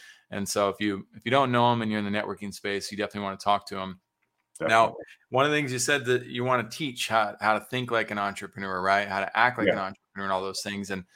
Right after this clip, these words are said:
Speaker 1: and I agree that's a, that's an important skill set that needs to be out there. Now, if you're, again, if you're on the, the hunt for job opportunities or you're wanting to expand your own skill set, one of the things that a lot of the people listening right now are coaches,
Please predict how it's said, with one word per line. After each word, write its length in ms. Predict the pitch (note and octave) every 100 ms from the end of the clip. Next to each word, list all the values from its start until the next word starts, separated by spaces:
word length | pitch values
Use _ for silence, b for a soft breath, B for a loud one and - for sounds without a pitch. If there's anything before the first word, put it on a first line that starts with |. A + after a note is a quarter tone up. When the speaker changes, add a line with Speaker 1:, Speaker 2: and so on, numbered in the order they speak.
| _ _
Speaker 1:
and 260 | G2+ G#2 G2 -
I 140 | G2+
agree 260 | G2 F#2+ G#2+
that's 280 | G2 F#2+ G2+
a, 280 | G2 F#2 - -
that's 160 | G2
an 80 | G#2+
important 500 | G2 - A#2 A#2+ G#2
skill 260 | - A#2+ A#2
set 280 | - G2+ - -
that 260 | G#2 G2 G#2+
needs 220 | A2+ G2
to 60 | F#2+
be 100 | G#2
out 220 | B2 A#2
there. 100 | G2+
Now, 160 | G#2
if 60 | G2+
you're, 320 | A#2+ C3+ B2+ -
again, 220 | A2 A#2+
if 140 | G#2+ -
you're 120 | B2
on 160 | C3+ A#2
the, 200 | G2+ -
the 60 | G2
hunt 340 | - B2+ A#2+
for 380 | - G#2 G2 - b b -
job 260 | A#2 A#2+
opportunities 840 | A2+ G2+ G2 G#2 G2+ G2 F#2+ F#2 - -
or 440 | G2+ G2+ G2 - b b -
you're 400 | A2 G#2+ G#2+ -
wanting 280 | G#2+ A#2 A2+
to 60 |
expand 360 | G#2+ - A#2 A#2
your 120 | A2
own 120 | G2
skill 300 | - - B2
set, 280 | B2 G#2+ G#2
one 200 | G#2+ C#3+
of 40 | F#3
the 80 |
things 380 | F3+ D3+ C#3+ B2+
that 160 | A#2+ A2+
a 40 |
lot 160 | B2+ D3
of 60 |
the 40 | D3
people 200 | D3 A2+
listening 360 | A2+ - B2+
right 200 | G#2+ G2+
now 320 | G2+ G2 F#2+ -
are 200 | G#2 A2+
coaches, 760 | - G#2 G#2 - - - -